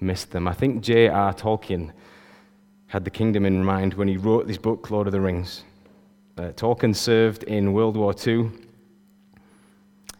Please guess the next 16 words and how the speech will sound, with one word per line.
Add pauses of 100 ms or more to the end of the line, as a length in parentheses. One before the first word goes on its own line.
(1120)
and
when
he
was
on, (100)
out
on
the
battlefield
somewhere,
I
think
he
saw
the
worst,